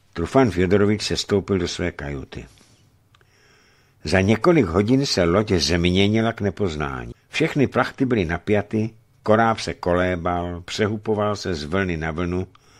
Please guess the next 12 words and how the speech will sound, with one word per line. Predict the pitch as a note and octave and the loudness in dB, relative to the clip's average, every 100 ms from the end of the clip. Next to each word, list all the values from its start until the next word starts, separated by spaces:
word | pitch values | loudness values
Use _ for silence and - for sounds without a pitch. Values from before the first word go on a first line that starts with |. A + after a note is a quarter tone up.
| - | -6
a | D#2+ | -4
plul | - F2 G#2+ A#2+ B2+ | -2 2 4 4 2
rychle | A#2 G#2 - G#2 | 0 -4 -4 -8
vpřed. | - - D2 _ _ | -8 -16 -16 _ _
Po | A2 | -2
obědě | C3 C3 E3 F3 | 0 2 2 2
se | - D3+ | 0 -2
celá | - D#3+ C3+ | 0 0 0
posádka | G2+ A#2+ - C#3+ C#3 A#2+ | 0 -4 -2 -4 -2 -2
shromáždila | - G2+ A2+ C3 C#3 C3+ C#3+ | 0 0 0 0 0 0 0
na | G#2 | 0
přídi, | F2+ - A2 A2 A#2+ | -2 -2 -2 -2 -2